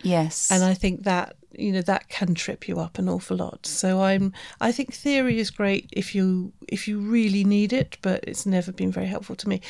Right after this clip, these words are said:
Speaker 2: But I also have friends who do things completely differently from me and they find it very useful. So.
Speaker 1: Exactly. One, one of the reasons I love doing this podcast is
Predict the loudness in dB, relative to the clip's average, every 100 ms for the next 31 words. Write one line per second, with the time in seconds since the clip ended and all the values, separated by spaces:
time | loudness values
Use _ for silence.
0 | -16 0 2 4 0 -4 0 0 2 0
1 | -2 -2 -4 -4 -6 -8 -12 -14 -8 -8
2 | -6 -8 -8 -8 -8 -4 -2 -2 -4 -10
3 | -16 -16 -18 -4 0 2 4 2 0 -4
4 | -14 _ _ _ _ 0 2 0 -4 -4
5 | -10 -4 0 0 -2 -10 -10 -10 -10 -16
6 | -20 -16 -14 -12 -14 -18 -20 _ -12 -12
7 | -12 -6 2 0 0 -4 -2 -2 -4 -4
8 | -2 -4 -4 0 0 0 0 2 2 0
9 | -6 -8 -8 -8 -10 -8 -6 -6 -10